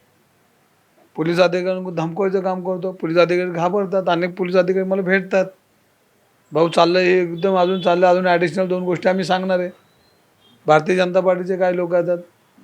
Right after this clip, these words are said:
"दंगेकर हे चाललंय एकदम ओके चाललंय, आम्हाला बोलता येत नाही, तुम्ही बोलताय."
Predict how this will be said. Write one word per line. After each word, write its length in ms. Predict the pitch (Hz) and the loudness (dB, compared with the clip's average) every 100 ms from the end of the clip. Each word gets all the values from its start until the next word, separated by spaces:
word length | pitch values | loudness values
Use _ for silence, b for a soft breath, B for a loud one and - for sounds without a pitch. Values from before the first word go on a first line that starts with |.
| - | -8
"दंगेकर 360 | 147 175 175 180 | -4 -2 0 -2
हे 80 | |
चाललंय 320 | 175 180 180 185 | 2 2 2 -2
एकदम 260 | 180 185 | -2 -4
ओके 320 | 180 170 196 | -4 -4 -4
चाललंय, 300 | 175 175 175 | 0 2 2
आम्हाला 260 | 175 175 180 | 0 0 0
बोलता 300 | 175 170 175 | 0 0 0
येत 80 | 170 | 0
नाही, 180 | 175 160 | -2 -4
तुम्ही 160 | 175 | -6
बोलताय." 340 | 170 165 160 | -4 -4 -2